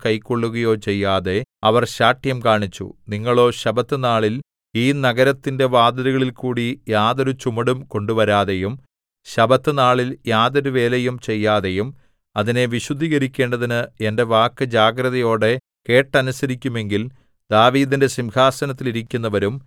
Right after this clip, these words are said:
രഥങ്ങളിലും കുതിരപ്പുറത്തും കയറുന്നവരുമായ രാജാക്കന്മാരും രാജകുമാരന്മാരും അവരുടെ പ്രഭുക്കന്മാരായ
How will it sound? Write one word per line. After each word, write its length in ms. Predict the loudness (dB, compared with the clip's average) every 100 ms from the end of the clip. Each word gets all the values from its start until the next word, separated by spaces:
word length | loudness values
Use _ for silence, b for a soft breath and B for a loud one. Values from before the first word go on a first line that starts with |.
| _
രഥങ്ങളിലും 680 | -2 2 2 4 2 2 0
കുതിരപ്പുറത്തും 920 | -4 -8 -2 0 0 0 -2 -2 -8 -4 0
കയറുന്നവരുമായ 1040 | 2 2 -2 -4 -4 -4 -2 -2 0 -2 -4 _ _ _ 0
രാജാക്കന്മാരും 960 | 4 6 6 4 0 0 2 2 0 -2
രാജകുമാരന്മാരും 1300 | 2 2 2 -2 -2 2 2 0 -2 0 0 -2 -6 _ _ _ _
അവരുടെ 340 | -2 0 2 2
പ്രഭുക്കന്മാരായ 1080 | 2 -2 -2 -4 0 2 4 4 4 2